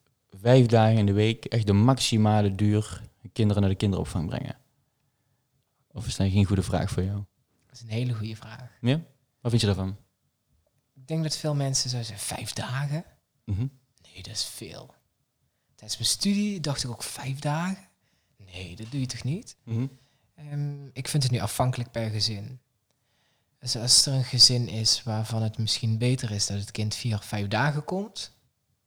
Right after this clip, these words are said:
Speaker 2: omdat
Speaker 1: Mhm.
Speaker 2: het zich dan in een betere omgeving bevindt, dan is dat prima. En je zal ook gezinnen hebben waarvan dat ouders ontzettend veel moeten werken, hè?
Speaker 1: Mhm.
Speaker 2: Dus dat er geen tijd is voor de kinderen of, eh,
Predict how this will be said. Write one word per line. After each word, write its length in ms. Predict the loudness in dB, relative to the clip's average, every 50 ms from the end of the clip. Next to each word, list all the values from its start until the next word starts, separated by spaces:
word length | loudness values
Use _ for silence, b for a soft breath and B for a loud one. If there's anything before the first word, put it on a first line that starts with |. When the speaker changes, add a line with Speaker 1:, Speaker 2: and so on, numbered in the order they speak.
| _ -18
Speaker 2:
omdat 140 | -10 -8 -4
Speaker 1:
Mhm. 100 | -2 -2
Speaker 2:
het 80 | -2
zich 140 | -2 -4 -4
dan 200 | -6 -6 -6 -6
in 100 | -6 -6
een 180 | -6 -6 -6 -6
betere 320 | -6 -6 -6 -6 -8 -10 -8
omgeving 680 | -8 -6 -4 -4 -4 -4 -4 -4 -6 -6 -8 -10 -14
bevindt, 540 | -18 -10 -6 -4 -4 -2 -2 -4 -4 -6 -8 b b b b b
dan 160 | b -14 -6
is 80 | -6 -4
dat 160 | -4 -2 -4
prima. 320 | -4 -4 -4 -6 -6 -10 -14 -20 -20 -20 -20 _ _ _ _ _ _ _ _ _
En 80 | -10
je 60 | -6 -4
zal 140 | -4 -4
ook 140 | -4 -6 -4
gezinnen 420 | 0 4 4 4 4 2 -2 -2 -2
hebben 380 | -2 -2 -2 -4 -4 -6 -6 -8 b b b b b b b _
waarvan 420 | -20 -20 -14 -10 -8 -6 -4 -4
dat 240 | -4 -4 -6 -8 -6
ouders 360 | -6 -4 -4 -4 -4 -6 -6
ontzettend 480 | -4 0 4 4 4 4 2 -2 -4 -4
veel 140 | -2 -2 -2
moeten 260 | -2 -2 -4 -6 -6
werken, 380 | -4 -2 0 0 -2 -2 -4 -8
hè? 100 | -8 -8 -10 _ _
Speaker 1:
Mhm. 240 | -6 -4 -2 -2 -2 -4 -8 _ _ _ _ _ _ _
Speaker 2:
Dus 80 | -10 -8
dat 140 | -6 -6 -4
er 60 | -4
geen 160 | -4 -4 -4
tijd 220 | -2 -2 -2 0
is 120 | -2 -2 -4
voor 120 | -6 -8
de 60 | -6
kinderen 580 | -6 -4 -4 -2 -4 -4 -6 -6 -6 -6 -8 -8
of, 220 | -10 -10 -14 -14
eh, 120 | -14 -14